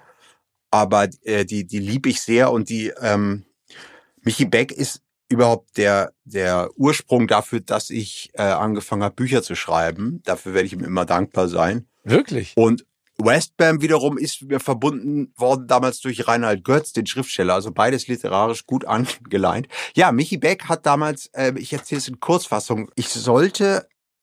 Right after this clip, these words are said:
Speaker 1: ähm, eine Biografie über die Fantastischen Vier schreiben. Ich hatte über deren Platte Lauschgift geschrieben und, ähm, über ein Konzert und Smudo fand das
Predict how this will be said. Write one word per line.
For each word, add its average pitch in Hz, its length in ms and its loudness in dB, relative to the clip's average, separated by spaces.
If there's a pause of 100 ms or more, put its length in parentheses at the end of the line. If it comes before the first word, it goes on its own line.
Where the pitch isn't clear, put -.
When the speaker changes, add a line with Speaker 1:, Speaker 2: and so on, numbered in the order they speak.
Speaker 1:
ähm, 123 500 2
eine 123 320 2
Biografie 147 1200 -2
über 156 200 2
die 143 100 -2
Fantastischen 131 640 -2
Vier 110 260 -2
schreiben. 76 500 -4 (140)
Ich - 160 -2
hatte 139 160 0
über 127 280 2 (200)
deren 117 320 2
Platte 120 380 -2
Lauschgift 135 1080 -2
geschrieben 165 760 -2 (260)
und, 131 480 4 (100)
ähm, 117 540 0 (100)
über 123 220 2
ein 117 140 2
Konzert 135 580 2
und 127 160 -2
Smudo 160 400 -2
fand 135 260 -2
das - 180 -10